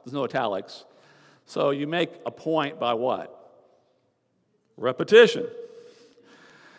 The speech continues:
And two, saying something twice means emphasis.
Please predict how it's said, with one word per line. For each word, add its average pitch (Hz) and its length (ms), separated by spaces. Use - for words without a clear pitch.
And 196 460
two, 269 220
saying 240 260
something 226 220
twice 214 500
means 202 260
emphasis. 165 680